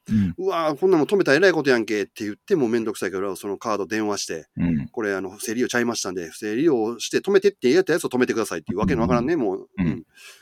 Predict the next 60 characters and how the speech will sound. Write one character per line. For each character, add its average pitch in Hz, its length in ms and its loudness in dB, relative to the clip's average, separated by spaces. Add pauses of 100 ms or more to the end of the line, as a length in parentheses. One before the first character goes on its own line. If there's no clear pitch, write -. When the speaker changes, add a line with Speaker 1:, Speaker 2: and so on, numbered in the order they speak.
(120)
Speaker 2:
お 123 80 -4
願 113 180 0
い 104 60 -2
し 135 80 -2
な 101 80 0
あ 95 40 -6
か 110 100 -6
ん 107 40 -4
か 95 100 -6
っ - 60 -20
た 98 80 -8
り 85 60 -8
と 87 80 -14
か 85 80 -12
っ - 60 -16
て 98 100 -14
い 92 40 -8
う - 20 -8
の 92 80 -8
で、 131 180 -2
も 95 220 -4
う - 20 -2
Windows 107 320 -6
や 151 60 -2
め 247 80 -4
と 359 120 0
け - 100 -2
よ 98 100 0
と。 - 180 -16 (180)
Speaker 1:
う 110 40 4
ん。 98 200 6
Speaker 2:
学 - 180 -4 (280)
生。 - 380 -12 (1000)
し - 120 -8
か 208 100 -4
も 147 60 -2
そ 143 100 -2
の、 135 400 2 (600)
ビ 180 140 -10
ジ 196 120 -4
ネ 196 100 6
ス 190 160 -2 (480)
ア 160 100 -6
カ 165 100 -2
ウ 135 60 2
ン 120 60 -4
ト 120 60 -2
や 127 60 0
っ 127 40 -6
て - 60 -8
ん 123 60 -2
の、 110 60 -4
こ 202 80 0
れ 185 40 0
先 - 160 -2
週 120 120 -4
言 123 40 -2
っ - 20 -20
た 95 120 -4
か。 85 240 -8